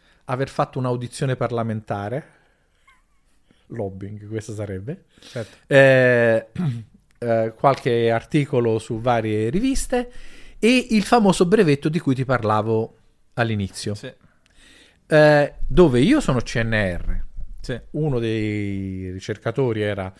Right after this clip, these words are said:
Speaker 1: Ministero delle Politiche Agricole, da cui nasce tutta quella storia del brevetto
Speaker 2: Sì.
Speaker 1: di cui abbiamo parlato. Eh, ma poi uno dei, diciamo,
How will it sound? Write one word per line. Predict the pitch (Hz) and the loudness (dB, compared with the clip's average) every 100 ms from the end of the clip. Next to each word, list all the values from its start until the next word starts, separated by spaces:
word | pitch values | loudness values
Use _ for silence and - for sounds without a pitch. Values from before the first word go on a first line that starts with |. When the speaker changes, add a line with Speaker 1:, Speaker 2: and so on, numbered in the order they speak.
| - - _ | -20 -20 _
Speaker 1:
Ministero | 113 113 - 135 123 | -6 -6 -2 2 4
delle | 113 107 | 4 0
Politiche | 104 107 101 104 107 | -2 -4 -4 -4 -4
Agricole, | 123 180 139 110 | 2 2 4 2
da | 107 | 2
cui | 104 151 139 - - - | 2 2 2 -2 -18 -4
nasce | 120 120 120 | 0 0 -2
tutta | 139 131 | -6 -4
quella | 123 113 110 | 0 2 0
storia | - 117 | 0 0
del | 107 101 | 0 -2
brevetto | 104 95 92 _ 190 - _ | -4 -4 -8 _ -10 -10 _
Speaker 2:
Sì. | - 127 - | -14 -14 -12
Speaker 1:
di | 110 | -8
cui | 110 | -8
abbiamo | 107 104 | -6 -6
parlato. | 98 92 87 85 - 185 _ _ _ _ _ _ _ _ _ _ _ _ - | -8 -12 -14 -16 -16 -18 _ _ _ _ _ _ _ _ _ _ _ _ -2
Eh, | 139 135 135 131 131 131 | 4 6 6 4 2 -2
ma | 143 262 | 0 0
poi | 208 143 135 165 160 _ | 4 4 4 2 -4 _
uno | 214 247 190 | -4 0 0
dei, | 135 127 123 117 107 104 98 95 87 78 82 _ _ _ _ _ | 0 0 2 0 -2 -4 -6 -8 -12 -20 -20 _ _ _ _ _
diciamo, | - 73 - | -20 -20 -20